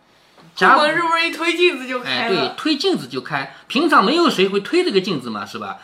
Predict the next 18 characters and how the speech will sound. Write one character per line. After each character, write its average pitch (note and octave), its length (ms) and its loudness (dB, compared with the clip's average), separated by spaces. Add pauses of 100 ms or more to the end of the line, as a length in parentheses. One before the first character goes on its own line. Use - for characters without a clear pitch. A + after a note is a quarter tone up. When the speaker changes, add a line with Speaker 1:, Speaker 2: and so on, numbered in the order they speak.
(140)
Speaker 1:
所 G#3+ 80 -6
以 A#3 120 -2
刘 A3+ 180 0
姥 B3 140 4
姥 G3+ 200 6 (200)
不 G4 80 4
小 G3 180 6
心 G3+ 240 -2
乱 D4+ 180 6
摸 A3+ 160 4
之 G#3+ 140 -2
间， G#3+ 300 -2 (160)
这 D4 100 -8
个 C#4 100 -4
力 D4+ 200 0
这 D#4 100 -4
么 C#4 120 4
巧， - 420 -6